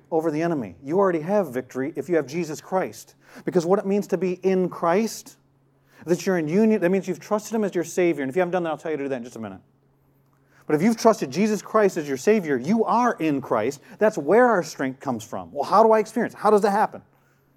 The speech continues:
Here's the problem with that question. Most of us want a formula. The same as we want to lose weight by taking a diet pill.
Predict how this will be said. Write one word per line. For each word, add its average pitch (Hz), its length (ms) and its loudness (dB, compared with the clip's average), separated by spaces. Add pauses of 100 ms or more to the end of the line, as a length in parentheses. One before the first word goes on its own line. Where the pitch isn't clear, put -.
(180)
Here's 151 180 -6
the 160 60 -6
problem 143 320 -4
with 123 80 -2
that 113 80 -8
question. - 340 -12 (800)
Most 156 260 -2
of 147 60 -8
us 143 100 -10
want 131 140 -4
a - 20 -4
formula. 113 420 -6 (840)
The 139 80 -12
same 147 180 -2
as 139 80 -4
we 147 80 -2
want 139 160 -2
to 131 60 -2
lose 139 220 -2
weight 143 160 0
by 123 120 -2
taking 147 240 -4
a 127 40 -4
diet 127 320 -4
pill. 98 300 -4